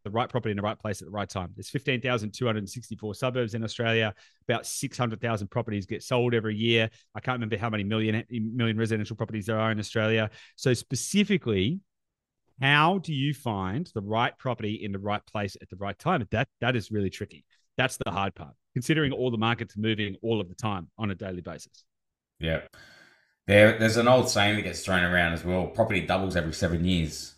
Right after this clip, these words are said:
Speaker 2: or seven to ten years, right? Now, I found out the hard way. I've still got a property I bought in two thousand and eight,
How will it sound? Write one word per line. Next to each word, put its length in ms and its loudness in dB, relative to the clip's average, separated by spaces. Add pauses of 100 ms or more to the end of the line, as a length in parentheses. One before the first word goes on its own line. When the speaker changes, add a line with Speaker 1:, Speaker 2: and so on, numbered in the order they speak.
Speaker 2:
or 100 -6
seven 240 0
to 100 -6
ten 300 2
years, 260 0
right? 300 4
Now, 160 4
I 60 10
found 260 6
out 140 8
the 80 -2
hard 260 4
way. 100 4
I've 160 4
still 140 -4
got 140 -2
a 20 -2
property 320 0
I 80 4
bought 200 0
in 60 -4
two 140 -4
thousand 380 2
and 120 -4
eight, 440 2